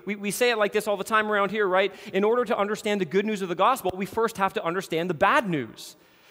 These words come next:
In fact, it's through the lens of the bad news of the gospel that the good news truly is understood to be good news. And as we look at chapter two, this is a chapter that is filled with judgment. Paul is,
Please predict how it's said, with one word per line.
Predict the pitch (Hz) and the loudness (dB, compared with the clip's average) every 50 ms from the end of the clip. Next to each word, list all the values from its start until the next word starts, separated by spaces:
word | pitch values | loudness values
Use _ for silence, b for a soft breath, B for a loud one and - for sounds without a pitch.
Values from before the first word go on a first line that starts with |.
| b b b | b b b
In | - 185 | -4 0
fact, | - 240 233 233 - | 2 2 2 2 0
it's | 214 - | -4 -8
through | - - 254 240 | -4 -4 0 2
the | 240 214 | 2 4
lens | 196 202 214 233 269 269 226 233 | 4 4 4 4 4 2 0 0
of | 233 220 175 | -2 -2 -2
the | 185 | -2
bad | 165 143 180 196 220 240 214 | 0 2 2 4 4 4 2
news | 220 214 170 | 0 -2 -4
of | 202 151 | -4 -6
the | 180 | -4
gospel | - 196 220 247 285 262 - - 165 160 165 180 175 B B B | -2 2 2 2 2 0 -4 -2 0 0 0 0 -2 B B B
that | - 208 185 | -2 -2 -2
the | 202 | 0
good | 160 254 262 | -2 0 0
news | 220 214 240 240 240 196 | 2 2 2 0 0 -4
truly | - - - 233 262 269 240 220 214 | -6 -10 -6 -4 -2 0 0 2 0
is | 202 196 | 2 2
understood | 220 208 214 208 - - - 240 226 208 208 | 2 0 0 -4 -4 -4 0 2 2 2 2
to | 170 - - 190 | 0 -4 -10 -4
be | 170 214 208 208 185 B B B 165 | -2 0 0 0 -2 B B B -4
good | 147 202 208 208 | 2 2 2 2
news. | 185 190 226 262 247 185 151 - - - - - - - _ _ _ _ _ _ _ _ _ _ _ _ _ _ _ _ _ _ _ _ _ _ _ _ _ _ _ _ _ _ _ _ _ _ _ _ _ _ _ _ _ _ _ _ _ _ _ _ _ _ _ _ _ _ _ _ _ | 2 0 0 0 0 -2 -4 -8 -12 -18 -18 -18 -20 -20 _ _ _ _ _ _ _ _ _ _ _ _ _ _ _ _ _ _ _ _ _ _ _ _ _ _ _ _ _ _ _ _ _ _ _ _ _ _ _ _ _ _ _ _ _ _ _ _ _ _ _ _ _ _ _ _ _
And | - 185 | -4 -4
as | 214 196 | -2 0
we | 220 233 | 0 0
look | 220 247 311 311 | 2 2 2 0
at | 269 240 | 0 -6
chapter | - 254 254 247 247 - 220 | -2 0 0 0 0 -2 -6
two, | 196 - - 277 277 240 | -6 -4 -4 -2 -2 -2
this | 214 247 - | -2 -4 -2
is | 254 240 | -2 -2
a | 208 | -2
chapter | - - 226 226 247 - - 196 180 | 0 2 2 2 2 2 0 0 2
that | 185 180 180 B B B B | 2 2 0 B B B B
is | 185 185 185 | 0 0 0
filled | - - 233 254 277 285 247 | -2 -2 2 4 4 4 4
with | 220 190 151 | 0 -2 -2
judgment. | 143 180 214 247 214 190 202 165 147 | 2 2 2 2 2 0 -4 -4 -2
Paul | - 185 220 247 269 269 262 | 0 2 4 4 6 4 4
is, | 240 226 208 208 185 165 - | 4 4 2 2 2 0 -4